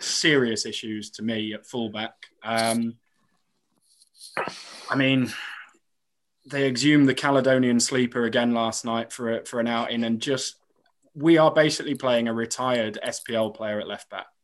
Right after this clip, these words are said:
And, like, he would not be in any other championship team with any other manager. He just, I, I'm trying not to stick the boot in.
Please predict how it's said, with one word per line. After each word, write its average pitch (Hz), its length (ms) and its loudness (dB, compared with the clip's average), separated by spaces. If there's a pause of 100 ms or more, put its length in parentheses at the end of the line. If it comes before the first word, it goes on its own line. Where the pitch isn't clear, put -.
(520)
And, 113 320 -4 (100)
like, 120 380 -2 (680)
he 180 200 0
would 170 180 2
not 156 220 0
be 135 160 4
in 127 80 4
any 123 180 4
other 117 160 0
championship 117 580 -4
team 113 240 -6
with 110 120 -2
any 113 180 0
other 107 160 -4
manager. 101 420 -10 (180)
He 120 120 -10
just, 139 320 -4 (100)
I, 131 140 -4 (440)
I'm 131 200 -4
trying 170 320 6
not 143 140 2
to - 60 -6
stick - 200 -6
the 113 60 -10
boot 110 260 -6
in. 110 320 -8